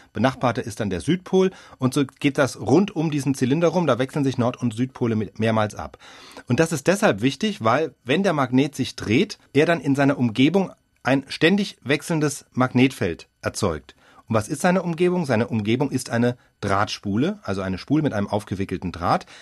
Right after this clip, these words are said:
Die beiden Enden des Drahtes führen aus dem Dynamo heraus und das eine Ende ist dann meist mit der Fahrradlampe verbunden. Also es passiert Folgendes, der Reifen setzt das Rädchen in Bewegung,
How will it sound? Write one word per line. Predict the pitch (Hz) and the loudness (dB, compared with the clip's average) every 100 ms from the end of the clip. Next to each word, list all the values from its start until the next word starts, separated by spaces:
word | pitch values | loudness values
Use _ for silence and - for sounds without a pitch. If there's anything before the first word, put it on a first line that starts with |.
| - - | -20 -12
Die | - | -4
beiden | 123 117 123 | 0 0 0
Enden | 135 175 156 165 | 0 0 -2 -2
des | 139 113 | -2 -4
Drahtes | - 110 123 123 | -2 -2 -2 -4
führen | - 139 139 131 | 0 4 4 4
aus | 117 139 | 2 2
dem | 151 123 | -2 -2
Dynamo | 120 127 107 98 | 2 2 0 -2
heraus | 92 82 92 175 | -6 -2 0 0
und | 170 | -2
das | 123 | -4
eine | 113 120 127 | 0 2 2
Ende | - 123 | 2 0
ist | 120 - | 0 -2
dann | 107 | 0
meist | 98 101 | 0 0
mit | 113 | -4
der | 107 | -6
Fahrradlampe | 101 - 107 101 90 82 85 | -8 -2 -2 0 -4 -8 -10
verbunden. | 87 87 78 | -12 -10 -10
Also | - 107 | -4 -2
es | 117 | -2
passiert | - 101 95 | -4 -4 -2
Folgendes, | 123 175 226 220 - - - - | 2 2 0 -4 -12 -20 -20 -4
der | 110 | 0
Reifen | 110 156 165 135 | 2 0 -4 -12
setzt | - 143 - | -4 -4 -2
das | 113 - | -4 -2
Rädchen | 117 127 123 | -2 0 -4
in | 107 | -4
Bewegung, | 90 82 151 226 240 | -4 0 2 2 0